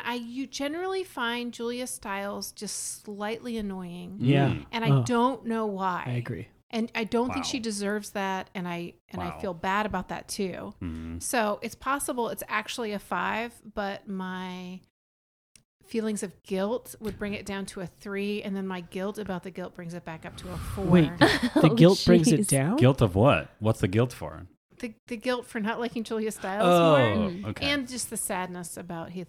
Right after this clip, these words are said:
Speaker 1: Ledger. But I'm
Speaker 3: Sure.
Speaker 1: also so excited. The thing I'm most looking forward to this is seeing all the other people who are in this movie that I've just forgotten about.
Speaker 3: Yeah, I bet there's gonna be a lot of like, "Oh
Speaker 2: Nice.
Speaker 3: shit,
Speaker 2: Nice.
Speaker 3: young
Speaker 1: Oh.
Speaker 3: that person."
Speaker 1: Uh, and late breaking bet, there are gonna be a few S A T quality words in this.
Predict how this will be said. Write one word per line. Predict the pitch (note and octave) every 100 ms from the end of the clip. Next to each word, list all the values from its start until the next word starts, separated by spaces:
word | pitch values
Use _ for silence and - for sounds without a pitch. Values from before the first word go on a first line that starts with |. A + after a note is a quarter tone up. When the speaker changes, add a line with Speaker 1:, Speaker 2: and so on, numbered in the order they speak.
| F3
Speaker 1:
Ledger. | E3+ - - -
But | C#4
I'm | C4+ C#4
Speaker 3:
Sure. | E3
Speaker 1:
also | D#4 - F#4 C#4+
so | - C4
excited. | C4 - G#3+
The | G#3
thing | B3+ B3
I'm | A3
most | A3 A3
looking | A3+ A3
forward | G#3+ G3+ G3
to |
this | G3 F#3+
is | - G#3
seeing | - G3 G3+
all | G#3 G3
the | G#3
other | - F#3 F#3+
people | - G3 F#3+
who | F#3
are |
in | F#3 F3+
this | F3
movie | G3 F#3+ A3+ B3
that | A3
I've | F#3
just | G3 F3
forgotten | - F3+ F3 F3
about. | - G2
Speaker 3:
Yeah, | E2
I | E2+
bet | F#2+ G2+
there's | G2+
gonna | F#2
be | F2
a |
lot | E2+ E2
of | E2
like, | F2 E2+ -
"Oh |
Speaker 2:
Nice. | F3 A2+
Speaker 3:
shit, | - C4 F#3+ -
Speaker 2:
Nice. | D#3
Speaker 3:
young | C#3+ F#3 D#3+
Speaker 1:
Oh. | D3+
Speaker 3:
that | F#3+ A3
person." | - C3 - G2 D#2+
Speaker 1:
Uh, | A3
and | A#3 A#3+
late | B3 C4
breaking | C4 B3 A3+
bet, | G#3 F#3+ -
there | G#3
are | A3+
gonna | B3+ A#3+
be | G#3+ G#3 G3+ G3 - _
a | -
few | F3+ - - G#3 G3+
S | - F#3
A | G3 F3
T | - F3
quality | E3+ F3+ F3 E3+ E3+
words | E3+ E3+ E3 - G3 G3+
in | F3+ E3
this. | D#3+ D#3 - -